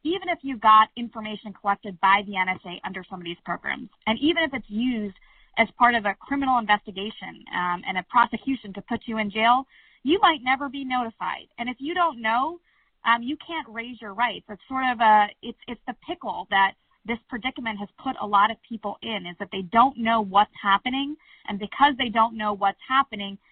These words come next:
they can't even ask the courts to step in. Um, and so we have cases, and we're, we're challenging things in the courts. But, um, you know, in addition to those cases, what we really need is Congress to step up, to demand answers,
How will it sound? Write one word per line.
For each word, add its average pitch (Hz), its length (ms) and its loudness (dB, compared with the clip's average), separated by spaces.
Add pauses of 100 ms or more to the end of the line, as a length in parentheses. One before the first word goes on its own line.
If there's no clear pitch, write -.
(160)
they 262 220 -2 (120)
can't 262 180 -8
even 220 260 -10
ask 214 280 -6
the 202 80 -12
courts 202 280 -8 (100)
to 196 120 -12
step - 280 -6
in. 185 340 -10 (340)
Um, 208 220 6
and 208 100 -4
so 233 100 -4
we 294 220 -2
have 269 220 4
cases, 233 680 -6
and 190 140 -10
we're, 196 260 -6
we're 196 160 -8 (140)
challenging 254 480 0
things 208 240 -8
in 196 80 -6
the 185 80 -10
courts. 220 480 -6
But, 196 320 6 (440)
um, 196 320 6
you 214 120 -12
know, 202 160 -6
in 220 100 -12
addition 247 340 -12
to 220 80 -20
those 208 160 -12 (100)
cases, 214 400 -12
what 202 180 -4
we 214 180 -8
really 220 360 -8
need 214 280 -6
is 190 160 -4 (420)
Congress 233 460 2
to 214 80 -10 (100)
step - 300 -2
up, 180 240 -2 (400)
to 262 80 -6
demand 220 480 -6 (100)
answers, 208 480 -12